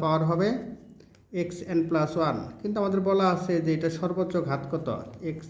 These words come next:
এন। সর্বোচ্চ ঘাত হচ্ছে এক্স এন। এখন f of x, f of x এন মাত্রার বহুপদী, যদি f of x যদি এন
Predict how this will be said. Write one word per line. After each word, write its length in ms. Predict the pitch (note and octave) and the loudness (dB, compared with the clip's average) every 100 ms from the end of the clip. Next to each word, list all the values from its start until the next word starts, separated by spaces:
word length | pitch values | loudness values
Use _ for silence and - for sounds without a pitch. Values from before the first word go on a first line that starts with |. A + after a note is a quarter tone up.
| - D#3+ | -8 -2
এন। 80 | D#3 F2 C2 - - - - - - - - - - - | 0 -2 -6 -14 -20 -20 -20 -20 -20 -20 -20 -20 -20 -4
সর্বোচ্চ 360 | E3+ E3 F3 F3 D#3 | -2 0 -2 0 0
ঘাত 140 | D#3+ F3 | 0 0
হচ্ছে 300 | - - G#3+ B3+ - - - F#3+ | -4 -4 -4 -4 -6 -14 -8 -8
এক্স 160 | - D#3 | -4 -2
এন। 60 | A2+ - - - - - - - _ _ _ _ _ _ - - _ - _ _ F3+ | -2 -6 -12 -18 -20 -20 -20 -20 _ _ _ _ _ _ -20 -20 _ -20 _ _ -2
এখন 320 | F3 G#3 G3 F#3+ B3+ - - - - - _ - F#3+ | 0 4 4 4 0 -4 -10 -14 -20 -20 _ -4 -4
f 40 | F#3+ G#3+ | 0 0
of 80 | F#3 D3+ - | 2 2 2
x, 20 | - - - - - - _ _ _ _ _ _ _ _ _ _ _ _ _ - _ - _ - F3 | -6 -12 -14 -20 -20 -20 _ _ _ _ _ _ _ _ _ _ _ _ _ -20 _ -20 _ -2 -2
f 20 | F3+ G3+ | 2 0
of 100 | G3 D#3+ D#3+ | 4 2 2
x 20 | - - - F3+ | -2 -10 -4 2
এন 80 | G3 F#3+ | 4 4
মাত্রার 480 | F#3 - G3 F#3+ F#3+ E3+ | 2 0 2 2 2 0
বহুপদী, 540 | D3 D3+ D#3+ C#3 D3 G3+ - - - - - - _ _ _ _ _ _ _ _ _ - C#3+ | 0 -2 -2 -2 0 0 -2 -8 -14 -18 -20 -20 _ _ _ _ _ _ _ _ _ -6 2
যদি 200 | E3+ D#3+ D#3 E3 | 6 6 6 4
f 20 | F#3 | 2
of 60 | F3+ | 2
x 20 | F3 F#3 | 2 2
যদি 160 | F3 F3 | 4 6
এন 60 | D#3 | 6